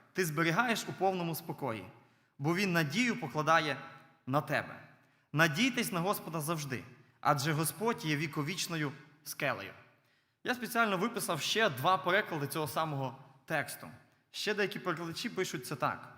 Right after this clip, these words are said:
«Думку, оперту на тебе, збережеш ти у повнім спокої, бо на тебе надію вона покладає». І ще інший перекладач Біблії написав так: «Твердого духом ти зберігаєш у довершеному мирі, бо на тебе уповає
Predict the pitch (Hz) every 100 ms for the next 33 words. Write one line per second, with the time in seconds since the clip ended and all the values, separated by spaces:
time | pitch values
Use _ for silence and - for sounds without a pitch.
0 | - _ 135 120 262 294 - 127 - -
1 | - 147 139 196 220 220 165 156 240 214
2 | 165 143 170 170 214 240 208 175 - 214
3 | 220 220 196 202 - 127 101 78 - _
4 | _ 143 160 160 156 247 202 185 151 208
5 | 202 - - - _ 143 160 151 147 147
6 | 131 95 80 - - _ - 202 - 220
7 | 247 240 160 160 156 190 180 170 233 170
8 | 160 156 - 160 - 113 90 - - _
9 | _ _ 139 180 175 220 226 180 143 208
10 | 277 170 120 - - - _ - 202 160
11 | 160 160 170 240 170 - - 160 147 147
12 | 202 220 220 196 196 180 139 90 - -
13 | - _ _ - 151 156 147 202 214 202
14 | 180 156 156 151 147